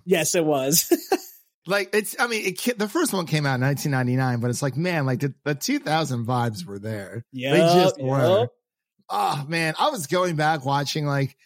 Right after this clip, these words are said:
Speaker 2: the first Matrix trailer, you know, just, you know, as-, the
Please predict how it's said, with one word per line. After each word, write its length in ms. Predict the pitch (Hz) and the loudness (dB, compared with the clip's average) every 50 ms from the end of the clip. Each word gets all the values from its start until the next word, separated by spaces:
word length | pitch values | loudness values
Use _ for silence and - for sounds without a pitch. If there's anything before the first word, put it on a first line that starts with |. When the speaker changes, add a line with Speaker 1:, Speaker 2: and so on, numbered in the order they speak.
| _ _ _ - | _ _ _ -6
Speaker 2:
the 100 | 165 160 | -6 -6
first 340 | - - 202 214 214 - - | -4 0 0 0 0 0 -2
Matrix 540 | 165 175 180 160 - 160 156 123 - - | -4 -4 -4 -2 -2 -2 -2 -2 -4 -8
trailer, 540 | - - - 165 151 143 139 135 127 123 123 | -8 -4 -2 0 0 2 2 2 2 2 0
you 180 | 123 123 131 123 | 0 2 0 2
know, 300 | 113 110 107 107 107 - 117 120 120 139 - | 2 0 -2 -4 -6 -8 -12 -14 -14 -8 -4
just, 320 | 160 147 - - - - _ _ _ _ - | -2 -2 -2 -4 -8 -12 _ _ _ _ -8
you 80 | 151 | -6
know, 80 | 131 117 | -6 -4
as-, 300 | 113 131 160 165 151 - | -2 0 0 0 -2 -4
the 200 | 185 220 254 | -6 -8 -6